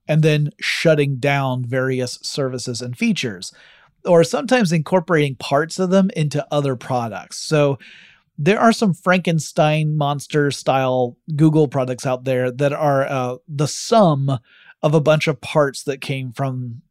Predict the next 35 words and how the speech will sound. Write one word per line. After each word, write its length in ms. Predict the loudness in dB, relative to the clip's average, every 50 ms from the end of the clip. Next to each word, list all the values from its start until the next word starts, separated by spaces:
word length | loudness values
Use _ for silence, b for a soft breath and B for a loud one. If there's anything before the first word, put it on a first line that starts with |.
| _ _ _
other 340 | -4 -2 0 0 0 0 -2
startups 600 | -2 -4 -4 -4 -4 -4 -4 -6 -8 -10 -12 -10
and 140 | -10 -10 -8
services 720 | -6 -4 -4 -4 -4 -4 -6 -6 -8 -10 -10 -10 -12 -12 -10
over 240 | -8 -6 -6 -6 -6
the 100 | -8 -8
years. 520 | -6 -6 -6 -6 -6 -8 -10 -14 -16 -16 B B B B B B B B B B B B _ _ _ 0
And 220 | 2 4 4 4
there 100 | 4 4
will 140 | 2 0 0
be 380 | 0 0 0 0 0 -4 -2
other 260 | 0 2 2 4 4 4
examples 720 | 4 4 4 4 4 4 4 4 4 4 6 4 4 2
of 300 | 0 0 2 2 2 0
social 360 | 0 0 0 0 2 2 0 0
networks 440 | -2 -4 -2 -2 -2 -2 -2 -4 -6
that 120 | -6 -4
were 100 | -4 -2
later 400 | -2 -2 -2 -2 -2 -2 -4 -4
killed 480 | -6 -4 0 0 2 2 2 0 0 0
by 160 | 0 0 0
Google 400 | 0 -2 -4 0 0 0 0 0
as 180 | -2 -6 -6 -4
we 120 | -4 -4
go 240 | -2 -2 -2 0 0
on, 220 | -2 -2 -2 -2
but 100 | -2 -2
right 260 | 0 0 0 0 2
now 240 | 2 2 2 2 2
we're 120 | 2 0 0
going 260 | 0 -2 -4 -6 -8
to 60 | -8
talk 320 | -6 -6 -6 -6 -6 -8 -12 -10
about 320 | -6 -6 -4 -4 -6 -8 _ -4
Orkut, 540 | -2 -2 -2 -2 -4 -8 -10 -10 -12 -18